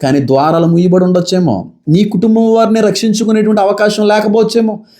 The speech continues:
అలాంటి చట్టాలు వస్తున్నాయేమో, అలాంటి రూల్స్ అన్నీ కూడా పాస్ అవుతాయేమో, అలాంటి పద్ధతులన్నీ కూడా దేశవ్యాప్తంగా, ప్రపంచవ్యాప్తంగా వచ్చేస్తాయేమో. అప్పుడు కనీసం మనంతటిగా మనం దేవుణ్ణి తెలుసుకుని, క్రైస్తవ్యాన్ని స్వీకరించుకుని,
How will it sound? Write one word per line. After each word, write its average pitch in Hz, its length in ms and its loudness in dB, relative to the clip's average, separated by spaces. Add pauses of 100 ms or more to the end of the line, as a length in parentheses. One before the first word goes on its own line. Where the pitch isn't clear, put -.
(140)
అలాంటి 196 300 0
చట్టాలు 214 380 0
వస్తున్నాయేమో, 240 600 -2 (720)
అలాంటి 196 280 0
రూల్స్ 214 340 2
అన్నీ 233 140 0
కూడా 233 160 2
పాస్ 226 280 -2
అవుతాయేమో, 247 580 0 (440)
అలాంటి 202 260 0
పద్ధతులన్నీ 240 560 2
కూడా 247 180 2
దేశవ్యాప్తంగా, 240 680 0
ప్రపంచవ్యాప్తంగా 247 760 0
వచ్చేస్తాయేమో. 254 880 -2 (320)
అప్పుడు 208 240 0
కనీసం 269 680 0 (180)
మనంతటిగా 214 760 0
మనం 254 340 2
దేవుణ్ణి 262 360 2
తెలుసుకుని, 262 460 0
క్రైస్తవ్యాన్ని 254 760 0
స్వీకరించుకుని, 254 920 0